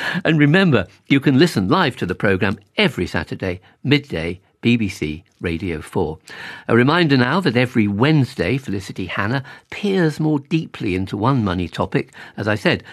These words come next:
next up is paying those rising electricity and gas bills.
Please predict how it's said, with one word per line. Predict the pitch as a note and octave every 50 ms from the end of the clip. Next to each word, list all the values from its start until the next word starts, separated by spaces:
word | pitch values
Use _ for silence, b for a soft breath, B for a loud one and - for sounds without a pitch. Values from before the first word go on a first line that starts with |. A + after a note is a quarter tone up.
| B B -
next | B2 C#3+ - - - -
up | F#2 F2+ - -
is | G2 -
paying | - - A2+ G#2+ A2 A2+
those | G#2 G#2+ A2+ G2 G2+
rising | - - G#2 B2 C3+ A#2+ A2 A2+ G#2 G#2+ -
electricity | - B2 B2 - - - B2 A#2 C3 - C3+ B2
and | B2 A2+ G2
gas | G#2+ A#2+ C#3 - -
bills. | - - F2+ E2+ F2